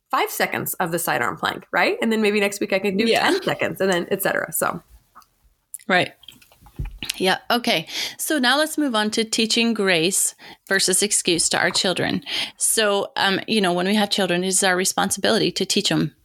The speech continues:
Speaker 2: <laughs> something. So first, about teaching grace to our children. So I don't know if you've seen it in your kids. I'm sure every parent has seen it in their kids. Kids can be heartbreakingly hard on themselves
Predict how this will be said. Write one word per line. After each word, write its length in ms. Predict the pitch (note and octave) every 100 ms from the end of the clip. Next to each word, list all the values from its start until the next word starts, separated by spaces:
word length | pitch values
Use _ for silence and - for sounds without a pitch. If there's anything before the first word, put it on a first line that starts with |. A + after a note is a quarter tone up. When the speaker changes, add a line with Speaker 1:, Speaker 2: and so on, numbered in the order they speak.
| _ _ -
Speaker 2:
<laughs> 280 | C#4 B3+ A3+
something. 560 | - G3+ G#3 - - - D4+ - - -
So 420 | - A#3+ A3 G#3+ G#3+ -
first, 380 | - B3 B3 - -
about 300 | F#3+ F3+ -
teaching 320 | G#3+ - F3+
grace 440 | E3+ D3+ - D#3+ -
to 100 | -
our 120 | F#3+
children. 460 | - F#3 - - F#3+ - - - -
So 500 | - A#3 A3 G3 _ -
I 120 | B3
don't 140 | B3+
know 240 | A#3 G3+ -
if 160 | G3+ G3+
you've 200 | G#3 G#3
seen 280 | - G3
it 220 | F#3 F3+ - _ -
in 160 | G3
your 140 | F3+ F3
kids. 280 | F3+ E3 E3+
I'm 160 | F#3
sure 240 | - - -
every 240 | G3 G#3 G#3+
parent 260 | F#3+ E3+
has 160 | F3+ F3+
seen 160 | F#3 F3+
it 80 |
in 80 | F#3
their 100 | F3
kids. 300 | - - - - - - - _ _ _ _
Kids 320 | - D4+ D4+ -
can 180 | D#4
be 140 | A#3+ A3
heartbreakingly 1000 | - - B3+ C4+ B3 A3+ A3 G3+ F#3+ F#3
hard 260 | F3+ E3+ -
on 120 | F3
themselves 580 | F3+ F#3 F3 D#3+ -